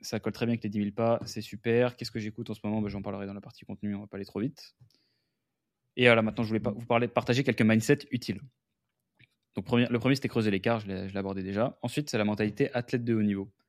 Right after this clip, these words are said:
Euh, dites-vous que dans vos vies, vous allez avoir toujours un domaine sur lequel vous allez être un athlète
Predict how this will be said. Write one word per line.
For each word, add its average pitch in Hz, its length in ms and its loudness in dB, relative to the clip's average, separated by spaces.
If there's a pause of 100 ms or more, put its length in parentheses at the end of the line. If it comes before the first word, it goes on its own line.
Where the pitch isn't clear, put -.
(680)
Euh, 101 140 2
dites-vous 110 260 0
que 101 840 2 (680)
dans 113 200 2
vos 107 200 2
vies, 131 260 0
vous 120 200 -4
allez 107 100 4
avoir 104 160 -2
toujours 147 360 0
un 180 140 6
domaine 143 280 8
sur 120 120 -8
lequel 120 160 0
vous 117 100 2
allez 110 120 4
être 120 180 0
un 123 140 2
athlète 120 420 -2